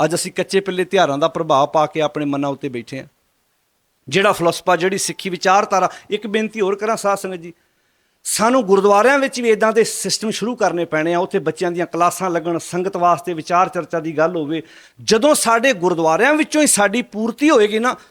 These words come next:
ਸਾਨੂੰ ਪਾਸੇ ਕਿਤੇ ਵੀ ਭਟਕਣ ਦੀ ਜ਼ਰੂਰਤ ਨਹੀਂ ਪਵੇਗੀ ਸਾਧ ਸੰਗਤ ਜੀ। ਇੱਥੇ ਵੀ ਨਹੀਂ ਮੈਟਰ ਕਰਦਾ ਵੀ ਤੁਸੀਂ ਕਿੰਨਾ ਟਾਈਮ ਆਣ ਕੇ ਬਹਿਣਾ ਵਾ। ਮਤਲਬ ਇਹ ਆ ਵੀ ਮੈਂ ਇੱਥੋਂ ਸਿੱਖ ਕੇ ਜਾਵਾਂ, ਜਿਵੇਂ ਤੁਹਾਡਾ ਬੱਚਾ ਹੀ ਆ। ਕਈ ਵਾਰੀ ਆਪਾਂ ਆਪਣੇ ਬੱਚਿਆਂ ਨੂੰ ਨਹੀਂ ਕਹਿੰਦੇ,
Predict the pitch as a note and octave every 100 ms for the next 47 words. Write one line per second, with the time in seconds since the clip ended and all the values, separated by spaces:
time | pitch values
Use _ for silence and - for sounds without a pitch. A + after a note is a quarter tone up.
0 | - - G#3 G#3+ F#3+ F3+ - G3+ G3 B3
1 | B3 A3 - E3+ - D#3 D#3+ E3 C3+ C#3
2 | C#3 C3+ B2+ C3+ A#2+ A2+ A2 G2+ A#2+ A2+
3 | G#2 - - G#2+ A2+ A2+ _ _ _ _
4 | - C4+ C4+ D4+ E4+ F4 F4 C4+ A3+ G3+
5 | G#3+ A#3+ A#3 A3 B3+ C4+ C4+ B3 B3+ C4
6 | C4 B3+ B3+ A3+ G#3+ F#3+ F#3 D3 D3+ A#2
7 | - _ _ _ _ _ _ _ C#3 G#3+
8 | A#3 D#4+ D#4 D4+ D4+ C#4+ C#4 C#4 D4 -
9 | A3+ B3+ A3 G#3 F#3 A3 C#4+ C4+ A3+ A#3+
10 | D#3+ - A3+ A3 C3 - G#3 A3+ A#3+ A3
11 | A3+ A3+ A3+ G3 G#3 A3+ C4+ D#4 C#4+ B3+